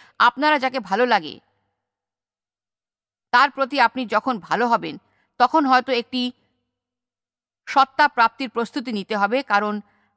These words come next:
আপনি সেই কাজই করে যাবেন এবং তার বদলেই বলবেন, "কিছু বুঝতে পারছি না, কিন্তু আপনার প্রেম তাদের শক্ত হৃদয়কে নরম করবে।" টাকা পয়সা ছাড়া মানুষকে সাহায্য করার নিশ্চয়ই উপায় রয়েছে,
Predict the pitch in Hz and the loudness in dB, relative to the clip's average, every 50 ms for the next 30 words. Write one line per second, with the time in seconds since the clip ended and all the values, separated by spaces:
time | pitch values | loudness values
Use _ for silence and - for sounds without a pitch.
0 | _ _ _ _ _ _ _ _ _ _ _ _ _ _ _ _ _ _ _ _ | _ _ _ _ _ _ _ _ _ _ _ _ _ _ _ _ _ _ _ _
1 | _ _ _ _ _ _ _ _ _ _ _ - 233 - - 302 294 - - 269 | _ _ _ _ _ _ _ _ _ _ _ 0 0 2 2 -2 -4 -2 -2 -2
2 | 285 269 - 262 262 269 302 302 - 247 233 233 220 233 220 214 247 269 - - | -2 0 2 2 2 2 0 -2 -2 -2 -2 -2 0 0 -2 0 -2 -4 -4 -4
3 | 220 240 226 - - - 202 208 226 214 208 208 196 190 247 277 294 214 190 196 | -6 -6 -6 -8 -2 2 2 2 2 2 -2 -6 -6 -4 -4 -4 -4 -2 -2 -4
4 | 196 202 247 262 240 - 254 - 285 262 202 220 190 - 214 202 190 175 185 - | -2 -2 -4 -4 -4 -6 -8 -8 -8 -6 -6 -8 -8 -10 -6 -2 -2 -2 -2 -4
5 | 233 233 262 277 - - - - _ - 226 - - 214 - 233 262 262 247 - | -4 -2 -2 -2 -2 -6 -14 -14 _ -8 -4 0 0 0 2 2 0 -2 -2 -2
6 | 233 254 277 302 294 - 214 208 208 233 226 - - 247 - - - 277 247 226 | -2 -2 -2 -2 -2 -2 -2 -2 -2 -2 -4 0 0 0 0 0 -4 -4 -4 -2
7 | 208 226 226 220 233 233 196 185 196 240 262 254 - 262 247 226 277 285 - - | 0 0 -2 0 -2 -4 -2 0 2 2 0 0 0 -2 -2 0 -4 -4 -6 -6
8 | _ - - _ _ _ _ _ _ _ _ _ _ _ 254 262 269 349 349 - | _ -20 -20 _ _ _ _ _ _ _ _ _ _ _ 0 2 4 2 2 4
9 | 302 294 277 - 302 285 - 254 240 233 240 240 233 214 196 196 233 277 294 - | 2 0 2 0 -2 -2 0 0 2 4 4 2 2 2 0 2 2 2 -2 -2
10 | - 285 254 - 226 208 214 214 202 247 247 - 247 240 240 233 220 233 - - | -4 -6 -6 -2 0 0 0 0 0 -4 -2 0 2 2 2 0 0 -4 -6 -6
11 | - 269 208 175 - 208 208 196 175 190 214 233 - 302 330 349 | -6 -6 -6 -4 -2 0 0 0 -2 -4 -6 -6 -4 -6 -6 -6